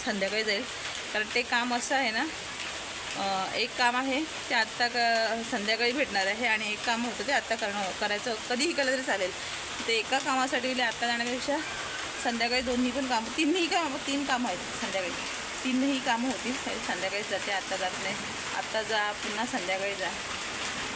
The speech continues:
आता मग चिकन टाकलेलं आहे, आता डाळ झालेली आहे, वरण आहे आम्हाला, अंडी टाकले उकडत, आता भात घालते आणि अंड्याचं असं सुकं सुकं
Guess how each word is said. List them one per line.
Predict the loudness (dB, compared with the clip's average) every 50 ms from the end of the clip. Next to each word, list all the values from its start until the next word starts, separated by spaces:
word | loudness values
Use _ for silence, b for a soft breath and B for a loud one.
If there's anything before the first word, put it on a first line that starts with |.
| -4 -4 -4 -4 -4 -4
आता | -4 -2 -2 -2
मग | -2
चिकन | -2 -2 -4 -2 -2 -2 0 0
टाकलेलं | 0 -2 -2 -2 -2 -2 -2 -2
आहे, | -2 -2 -2 -4 -4 -6 -10 _ _ _ -14 -12 -12 -10 -8 -6
आता | -6 -4 -2 0 0 0
डाळ | 2 2 2 2 2
झालेली | 2 0 0 0 0 0 0
आहे, | -2 -2
वरण | -2 -2 -2 -2 0 -2
आहे | -2 -2 0 -2
आम्हाला, | 0 0 0 -2 -2 -2 -2 -4 -4 -6 -6 -6 -6 -6 -4 -4
अंडी | -4 -2 0 0 0
टाकले | 0 0 0 -2 -4
उकडत, | -4 -2 -2 -2 -2 -2
आता | -2 -2 -4 -4 -4 -4 -4 -4 -4
भात | -2 -2 -2 -4 -2 -2
घालते | -2 -2 -2 -2 -2
आणि | -2 -2 0 -2 -2
अंड्याचं | -2 -2 -2 -4 -4 -2
असं | -4 -4 -4 -4 -4
सुकं | -2 -2
सुकं | -4 -4 -4 -4 -4 -2